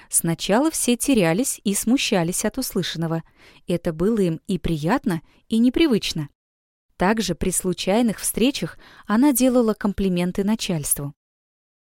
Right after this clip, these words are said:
Результатом стало то, что к ней перестали лезть по всяким пустякам сослуживцы, а начальство выдало ей увеличенную премию за этот месяц.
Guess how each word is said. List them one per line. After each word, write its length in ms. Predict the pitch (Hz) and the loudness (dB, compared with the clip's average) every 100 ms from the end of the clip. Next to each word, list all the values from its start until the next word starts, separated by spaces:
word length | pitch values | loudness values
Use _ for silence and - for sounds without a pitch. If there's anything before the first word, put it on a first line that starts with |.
| _ - | _ -2
Результатом 800 | 185 170 180 175 233 277 220 | 0 0 -2 0 -2 0 0
стало 420 | 190 - 170 156 151 | 0 0 0 0 -2
то, 320 | - 165 262 - - | -2 -2 -2 -6 -20
что 300 | - - 233 | -10 -2 0
к 100 | 226 | 0
ней 180 | 240 277 | 2 2
перестали 640 | 285 233 220 - 233 285 247 | 4 2 2 0 0 2 2
лезть 380 | 180 208 254 - | 0 0 -2 -2
по 120 | 175 | -4
всяким 400 | - 208 - 202 | -2 -4 -2 -4
пустякам 560 | 180 - 170 - 208 | -4 -4 -6 -2 -2
сослуживцы, 840 | 214 196 - 190 156 165 - - 165 _ _ - - | -2 -6 -4 -4 -4 -4 -4 -4 -6 _ _ -16 -4
а 120 | 175 | -2
начальство 760 | 170 - - 190 233 - 156 - - _ | -2 -2 -2 0 0 -2 -4 -6 -18 _
выдало 480 | 175 165 254 226 190 | -4 0 2 4 2
ей 320 | 180 170 170 | 2 0 -2
увеличенную 880 | - 220 190 208 196 220 - 190 180 | 0 0 2 0 0 -4 -4 -2 -2
премию 420 | - 190 247 214 | 0 2 4 2
за 120 | 160 170 | 2 -2
этот 320 | 180 - - | -2 -6 -6
месяц. 440 | 160 151 156 - | -4 -4 -8 -12